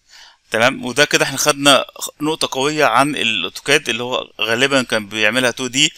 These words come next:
لا دلوقتي كلهم مرتبطين ببعض. لو انا عدلت اي حاجة في البلان هتعدل في السكشن تلقائي من غير ما انا اتدخل. ال-، الفور دي اللي هو الزمن، ان هو بيضيف لي بعد الزمن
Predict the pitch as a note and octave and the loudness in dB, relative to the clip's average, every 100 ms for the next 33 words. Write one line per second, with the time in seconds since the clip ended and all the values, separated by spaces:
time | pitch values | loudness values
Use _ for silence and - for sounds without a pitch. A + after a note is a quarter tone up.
0 | - - - C3+ C3 D#3+ - D#3 D#3 D#3 | -14 -16 2 2 4 0 0 -2 -2 -2
1 | B2+ B2 G#2+ C#3 B2+ A#2 G2 E2+ - A2 | -4 -4 -2 -2 2 4 6 4 -2 -2
2 | C3+ C#3 B2+ D3+ - C3+ D3 C#3 B2+ G#2 | 2 2 2 0 4 4 4 2 2 2
3 | - G#2+ G#2+ B2 E3 C#3+ C3 B2+ C#3 C3 | 0 -4 0 2 2 0 0 0 2 -2
4 | - - D#3+ - E3+ - - - - _ | -2 -4 -2 2 0 -2 -16 -18 -20 _
5 | C#3+ C#3 F3 F3 D#3 E3+ D3 C3 D3 D3+ | 0 0 6 6 6 0 0 -4 0 0
6 | C#3+ A#2 - D#2+ - _ - - - - | 2 0 -2 -8 -12 _ -20 -20 -8 0
7 | A#2+ A#2+ A#2+ A#2+ B2+ - F3 D#3 F#3+ G#2+ | 2 2 2 2 2 0 -2 0 0 2
8 | B2+ C#3 D#3+ C#3 C3 A#2+ C3+ F2+ G#2+ C3 | 0 0 4 4 4 4 2 2 -2 -2
9 | B2+ A#2+ D3+ C#3+ C3 D3+ C#3 F2+ A2+ A2 | -2 -2 -2 -2 0 2 2 2 0 2
10 | B2 G#2 | 2 2